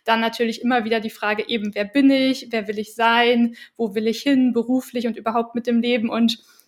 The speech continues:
ja, das ist so die ganze Phase, würde ich sagen, des richtigen Erwachsenwerdens oder überhaupt Werdens, die mich da begleitet hat und die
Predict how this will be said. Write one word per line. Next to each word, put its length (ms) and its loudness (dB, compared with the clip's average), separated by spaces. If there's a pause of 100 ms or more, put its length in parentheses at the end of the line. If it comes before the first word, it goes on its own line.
(100)
ja, 120 8
das 160 0
ist 100 -12
so 80 -8
die 140 -4
ganze 720 0 (240)
Phase, 480 4
würde 140 -2
ich 100 -8
sagen, 340 0
des 220 -8
richtigen 720 -2 (720)
Erwachsenwerdens 1000 0
oder 240 -4
überhaupt 540 0
Werdens, 500 0
die 80 -6
mich 160 -6
da 100 -4
begleitet 560 -2
hat 140 -2
und 160 -6
die 260 0